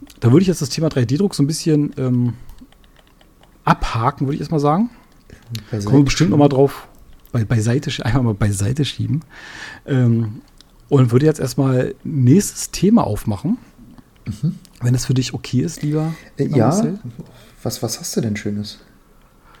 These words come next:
Speaker 1: Was hab ich denn Schönes? Ich wollte mal so ganz, die ganz stupiden Anfangsthemen,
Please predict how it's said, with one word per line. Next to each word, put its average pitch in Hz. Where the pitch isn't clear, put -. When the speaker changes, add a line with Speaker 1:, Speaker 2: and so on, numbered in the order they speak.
Speaker 1:
Was 110
hab 151
ich 196
denn 113
Schönes? 98
Ich 101
wollte 170
mal 170
so 135
ganz, 143
die 123
ganz 147
stupiden -
Anfangsthemen, 147